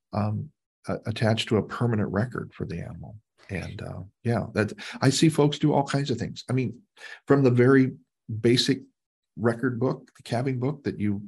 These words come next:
you've seen for years and years and years, and, um, all the way up to electronic means, um, that, uh, you know, I have some customers that put the E I D tags in at birth.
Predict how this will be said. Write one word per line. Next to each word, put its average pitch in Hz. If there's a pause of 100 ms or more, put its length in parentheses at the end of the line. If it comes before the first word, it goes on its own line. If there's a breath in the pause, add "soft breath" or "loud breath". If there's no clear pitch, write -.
you've 104
seen 127
for 117
years 120
and 113
years 123
and 113
years, 143
and, 104 (560 loud breath)
um, 104
all 123
the 123
way 117
up 113
to 104
electronic 113
means, 110 (100)
um, 87 (640 soft breath)
that, 98
uh, 82 (500)
you 104
know, 92
I 127
have 143 (140)
some 131
customers 110
that -
put 110 (600)
the 90
E 117
I 95
D 104
tags 87
in 85
at 90
birth. 85